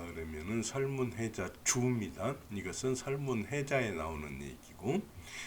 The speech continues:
설문해자 주에서 미야, 이 미야를 해석을 해놨어요. 뭐라고 했냐? 구부,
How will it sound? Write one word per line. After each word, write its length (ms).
설문해자 920
주에서 760
미야, 340
이 240
미야를 1400
해석을 560
해놨어요. 680
뭐라고 420
했냐? 340
구부, 640